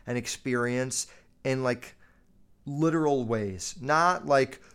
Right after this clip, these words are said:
"Dude, seventeen blondes, thirteen redheads, a fucking," I, I mean, like, trying different things with different people.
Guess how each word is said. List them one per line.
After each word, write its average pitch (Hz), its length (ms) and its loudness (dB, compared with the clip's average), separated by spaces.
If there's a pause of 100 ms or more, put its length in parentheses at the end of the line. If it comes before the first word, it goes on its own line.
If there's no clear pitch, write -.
(100)
"Dude, 220 320 4
seventeen 160 720 4
blondes, 202 500 4
thirteen 170 580 4
redheads, 202 640 2
a 131 100 -6
fucking," 185 400 0 (280)
I, 170 300 4
I - 20 8
mean, 185 220 4
like, 151 220 0
trying 170 520 2
different 156 320 -4
things 156 460 -2
with 127 240 -2
different 139 380 -2
people. 117 400 -4